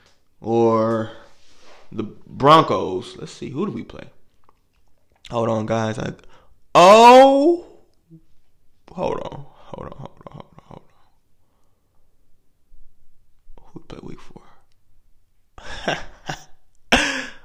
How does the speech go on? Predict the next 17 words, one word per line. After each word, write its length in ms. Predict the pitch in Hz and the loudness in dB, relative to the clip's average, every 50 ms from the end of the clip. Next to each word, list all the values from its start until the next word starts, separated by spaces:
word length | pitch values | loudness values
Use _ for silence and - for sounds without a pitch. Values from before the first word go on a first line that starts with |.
| - - - - - 160 | -20 -20 -16 -2 4 8
Oh 220 | 185 196 220 247 | 10 12 12 12
my 340 | 254 214 202 190 220 240 214 | 12 12 10 10 10 10 10
God, 540 | 196 185 165 135 117 110 101 92 92 95 104 | 10 10 12 12 12 10 8 6 4 0 -2
my 140 | 104 104 104 | -4 -4 -4
nigga. 460 | 107 110 110 110 117 117 113 117 - - _ _ - _ _ - - - - - - - - - | -4 -6 -4 -4 -4 -4 -6 -8 -14 -20 _ _ -20 _ _ -20 -20 -20 -18 -18 -18 -20 -20 -12
We 240 | - - 151 202 214 | -2 0 2 2 2
play 220 | 208 - 208 180 | 4 6 6 6
the 160 | 156 143 139 | 6 6 2
forty-niners. 1040 | 135 - - - 160 180 196 196 185 196 190 180 175 175 185 196 196 202 202 202 - - - - - - - - - - - - - - - - | 2 0 -8 -2 2 4 6 6 6 4 2 0 -2 -2 -2 -2 -2 -2 -2 -4 -6 -10 -16 -20 -20 -20 -20 -20 -20 -20 -18 -16 -16 -16 -12 -6
We, 800 | 147 156 170 190 226 247 269 277 269 277 339 294 202 170 - - | -4 -4 0 2 2 2 4 4 4 2 2 2 0 -4 -10 -10
we 160 | - 151 226 233 | -6 -4 -4 -2
could 160 | - 208 151 | -2 -4 -4
go 180 | 185 190 185 - | 0 2 2 4
oh 180 | - 185 202 208 | 6 4 4 4
three 300 | 202 208 202 208 202 185 | 2 -2 -2 -2 0 0
and 200 | 170 160 160 175 | 0 0 -2 -2
one? 380 | 196 220 240 269 311 349 349 | -2 -2 -4 -4 -6 -8 -12